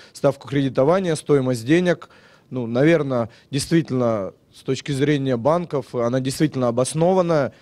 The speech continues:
Ну, наверное, это действительно так. Но те компании, с которыми мы конкурируем, те же наши китайские конкуренты, европейские, у них ситуация совершенно другая. Соответственно, мы в любом случае, э,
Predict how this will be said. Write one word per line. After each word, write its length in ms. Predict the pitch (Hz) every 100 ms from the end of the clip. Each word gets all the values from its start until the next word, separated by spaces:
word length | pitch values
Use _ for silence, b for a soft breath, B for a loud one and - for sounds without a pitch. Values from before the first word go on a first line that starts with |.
| b _
Ну, 140 | 123
наверное, 640 | 92 95 117 135 151 127 131
это 120 | 120
действительно 420 | 131 156 123 127
так. 300 | 175 185 - b b
Но 240 | 139 143 127
те 220 | - 160
компании, 420 | 151 143 196 202
с 80 | 160
которыми 360 | 156 139 147 139
мы 80 |
конкурируем, 600 | 135 135 143 143 113 101
те 180 | 98 127
же 80 | 113
наши 220 | 113 -
китайские 500 | - 117 170 170 151
конкуренты, 640 | 156 139 143 131 120 117 95 b b
европейские, 840 | 139 131 120 170 185 - 151 143 - b b
у 100 | 107
них 200 | 123 165
ситуация 480 | - 135 147 139 -
совершенно 420 | 135 127 - 131
другая. 420 | 131 143 170 185
Соответственно, 580 | 151 117 127 143 139 143
мы 140 | 131 131
в 60 |
любом 300 | 127 131 139
случае, 560 | - 151 151 131 123 107 b b b
э, 600 | - 110 110 104 101 95